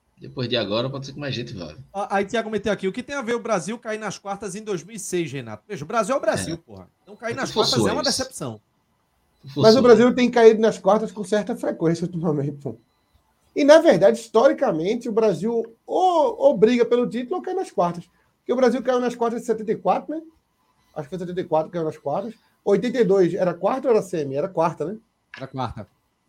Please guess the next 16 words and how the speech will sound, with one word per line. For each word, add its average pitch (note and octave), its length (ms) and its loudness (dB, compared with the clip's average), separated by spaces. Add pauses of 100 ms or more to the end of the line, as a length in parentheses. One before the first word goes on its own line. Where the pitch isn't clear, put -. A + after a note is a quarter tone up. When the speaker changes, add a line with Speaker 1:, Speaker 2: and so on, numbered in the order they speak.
Speaker 3:
Era D#3+ 200 -2
quarta. E3+ 420 2
França A3 540 4
foi F#3 160 -4
quarta F3+ 320 -2
também, F3 340 -2
oitenta F3+ 220 -6
e C#3+ 60 -8
seis. D#3 380 -4
Speaker 2:
Noventa G3 380 -6
Speaker 1:
Porque - 160 -4
Speaker 2:
que - 60 2
foi G#3 80 0
Speaker 1:
era F#3+ 80 0
Speaker 2:
oitavas, C3 320 -2
né? D#3 180 -16